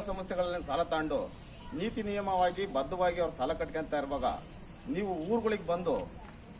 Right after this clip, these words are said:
ಆ ಸಂಘ ಹತ್ತು ಜನ ಸಂಘದಲ್ಲಿ ಒಂದು ಮೆಂಬರ್ಗಳಾಗಿರ್ತಾವ, ಪ್ರಚೋದನಾಕಾರಿ ಹೇಳಿಕೆನ ಒಬ್ರು ಕಟ್ಟಲ್ಗೆ ಇನ್ನು ಒಂಬತ್ತು ಜನ ಎತ್ತು ಕಟ್ಕೊಂಡು ನೀವು ಕಟ್ಟಬೇಡ್ರಿ ಸಂಘ ಮನ್ನಾ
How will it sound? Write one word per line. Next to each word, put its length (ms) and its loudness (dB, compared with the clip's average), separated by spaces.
ಆ 60 6
ಸಂಘ 200 2
ಹತ್ತು 220 4
ಜನ 120 6
ಸಂಘದಲ್ಲಿ 500 2
ಒಂದು 180 2
ಮೆಂಬರ್ಗಳಾಗಿರ್ತಾವ, 840 4
ಪ್ರಚೋದನಾಕಾರಿ 760 6
ಹೇಳಿಕೆನ 320 4
ಒಬ್ರು 260 0
ಕಟ್ಟಲ್ಗೆ 460 2
ಇನ್ನು 160 4
ಒಂಬತ್ತು 260 2
ಜನ 160 6
ಎತ್ತು 160 -2
ಕಟ್ಕೊಂಡು 360 0
ನೀವು 200 2
ಕಟ್ಟಬೇಡ್ರಿ 420 4
ಸಂಘ 120 0
ಮನ್ನಾ 180 2